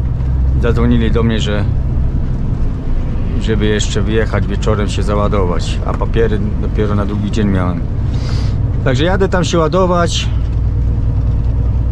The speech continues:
Nie będę już tam nagrywał, bo, e, tak, żeby nie, nie, się nie powtarzać z tym wszystkim. No nic, trzymajcie się. Ja tam sobie na razie jadę jeszcze, no, dwieście czterdzieści kilometrów, no, mam co jechać jeszcze.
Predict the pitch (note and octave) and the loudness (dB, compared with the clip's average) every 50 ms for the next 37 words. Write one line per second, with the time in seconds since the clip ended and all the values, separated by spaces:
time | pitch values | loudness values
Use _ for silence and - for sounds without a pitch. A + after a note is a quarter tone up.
0 | - - - A#2 B2 A#2+ A#2 A2 G#2+ - A2 G#2+ A2 G#2+ G#2 - C3 C3+ C3 B2+ | 0 0 0 2 2 2 2 2 2 2 2 2 2 2 2 2 2 2 2 2
1 | A#2 G#2+ G#2+ G#2 F#2+ - - - - - - - - - - - - - - - | 2 0 0 0 0 0 -2 -2 0 0 0 0 0 0 0 0 0 0 0 0
2 | - - - - - - - - - - - - - - - - - - - - | 0 0 0 -2 0 0 0 0 0 0 0 0 0 0 0 0 0 0 0 0
3 | G#2+ G#2 - - A2 G2+ G2+ G2+ G2+ G2+ G2 G2+ G2+ G#2+ G#2 G#2 G2+ G2 - - | 2 0 0 0 0 0 0 0 0 0 0 0 0 0 0 0 0 0 0 0
4 | G#2 G#2 G#2 G#2 - G#2+ G2 - - A#2+ B2 A#2+ A2+ A2+ G#2+ - - A#2 G#2+ - | 0 0 0 0 0 0 0 0 0 0 0 2 0 0 0 0 0 0 0 0
5 | - - A#2 G#2 - G2+ G#2 G#2+ G2 G2+ G2+ - - - - - - - - - | 0 0 0 0 0 0 0 0 0 0 0 0 -2 -2 -2 -2 -2 -2 -2 -2
6 | - - - - - - D3+ D#3+ F#3 G#3 A3+ G#3 E3+ B2+ - - - - D#3 F3+ | -2 -2 -2 -2 0 0 0 2 4 4 4 4 2 2 0 -2 0 0 2 2
7 | F3+ F3+ F3 E3+ - F#3 F3+ - - C#3 C3+ C#3+ D3 D#3 D#3+ D3+ - - - C3+ | 2 2 0 0 0 0 0 0 0 2 2 2 2 2 0 0 -2 -2 -2 0
8 | C#3+ D3 D3 C#3 C#3+ C#3+ C3 - C#3 C3 C#3 C#3 C#3 C#3 C#3+ C#3 C3+ B2 B2+ C3+ | 0 0 0 0 0 0 2 2 0 0 2 2 2 2 2 0 0 0 0 0
9 | C#3 C3+ C3 A#2+ B2 B2+ B2 B2 A#2+ A2+ - - - - - A#2 D3 C#3+ C#3+ C3+ | 0 0 0 0 0 2 2 2 0 0 0 -2 0 0 0 0 0 0 2 2
10 | C3+ B2+ A#2+ A2 A2 G#2+ A#2+ A#2 - - - - - - - G#2+ - - - - | 2 2 0 0 0 -2 -2 -2 0 0 0 0 0 0 0 0 2 0 0 0
11 | - A#2+ A#2 B2 B2 A#2 A2+ G#2 - G#2+ G2+ G2+ G2+ G2+ G#2 G2 - G#2 G#2+ - | 0 0 0 2 2 0 0 0 0 -2 0 0 0 0 0 0 0 0 0 0
12 | - - - A#2 A2+ A2 G2+ - C#3+ - B2+ - - - - A2+ A2 A2+ A#2 | 0 0 0 0 0 0 0 0 0 0 0 0 0 0 0 0 0 0 0